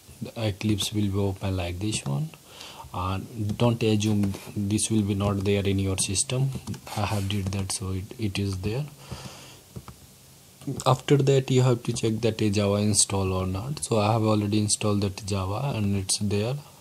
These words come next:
And after that, Eclipse is there, uh, configure with that. And you have to create one log directory wh-,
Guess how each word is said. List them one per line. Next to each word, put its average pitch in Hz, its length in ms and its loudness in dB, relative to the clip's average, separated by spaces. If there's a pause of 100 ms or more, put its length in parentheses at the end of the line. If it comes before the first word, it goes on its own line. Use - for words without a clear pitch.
And 101 140 -2
after 98 280 -4
that, 107 340 -6
Eclipse 107 520 -2
is 101 140 -2
there, 101 220 -4 (520)
uh, 98 240 -2
configure 110 520 0
with 101 320 -4
that. 123 220 -2 (1080)
And 117 360 2
you 120 160 2
have 135 200 0
to 143 80 0
create 127 460 2
one 113 260 4
log 110 360 8
directory 107 800 0 (680)
wh-, 117 200 2